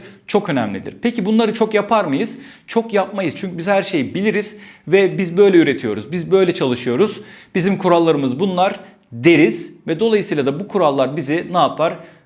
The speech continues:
E, yok oluşa doğru götürür arkadaşlar. O yüzden alternatifleri geliştirme kısmında mutlaka ne yapacağız? Yelpazeyi çok daha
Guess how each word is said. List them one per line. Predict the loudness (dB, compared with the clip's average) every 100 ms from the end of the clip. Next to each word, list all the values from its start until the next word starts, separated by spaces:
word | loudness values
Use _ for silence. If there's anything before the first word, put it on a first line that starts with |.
| -6
E, | -2
yok | 2 4 4
oluşa | 2 -2 -2
doğru | 2 2 2 0 2
götürür | 2 2 2
arkadaşlar. | 2 0 -8 -10 -10 -2
O | 2 4
yüzden | 4 4 2 -2 -16 _
alternatifleri | 2 2 2 -2 -2 -4 -2 -2 0
geliştirme | 0 -2 -4 -6 -6
kısmında | -8 -4 -2 0 0
mutlaka | -2 -4 -2 0 -2 -2 -14 -20 _
ne | 0
yapacağız? | 0 0 0 0 -2 -2
Yelpazeyi | 2 2 2 0 0 0 -2
çok | -4 -6 -2
daha | 0 0 -4